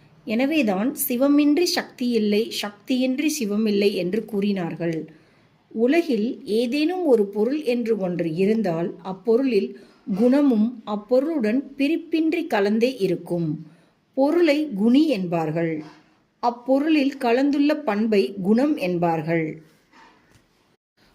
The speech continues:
உதாரணமாக, சூரியன் ஒரு பொருள், அதாவது குணி என்றால், சூரியனிடமிருந்து வெளிப்படும் கதிர்கள் அதன் குணம்.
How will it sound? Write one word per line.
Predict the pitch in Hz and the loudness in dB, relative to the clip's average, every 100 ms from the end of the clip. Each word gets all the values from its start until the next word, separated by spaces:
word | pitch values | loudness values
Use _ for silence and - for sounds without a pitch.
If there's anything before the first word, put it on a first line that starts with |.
| _ | _
உதாரணமாக, | 233 220 214 214 202 196 175 165 170 220 381 - _ _ _ | -4 0 2 2 0 -2 -4 -6 -6 -6 -6 -10 _ _ _
சூரியன் | - - 339 349 339 320 330 | -6 2 4 6 4 2 0
ஒரு | 254 202 | 0 -2
பொருள், | 190 180 185 175 151 - - | -2 -4 -2 -2 -4 -10 -16
அதாவது | 185 196 202 185 170 226 | -6 -2 0 0 0 -2
குணி | 175 180 185 185 | -2 -2 0 0
என்றால், | 165 160 156 170 302 - - _ _ - 320 | -2 -2 -2 -2 -2 -6 -18 _ _ -6 2
சூரியனிடமிருந்து | 320 349 349 330 277 254 262 277 233 | 6 6 6 4 2 2 2 -2 0
வெளிப்படும் | 190 220 220 208 175 214 - | 2 0 0 0 0 -2 -4
கதிர்கள் | - 202 254 262 233 | -4 0 0 2 0
அதன் | 285 196 208 214 | 0 -2 0 0
குணம். | 175 175 180 165 - - | -2 -2 -2 -2 -6 -10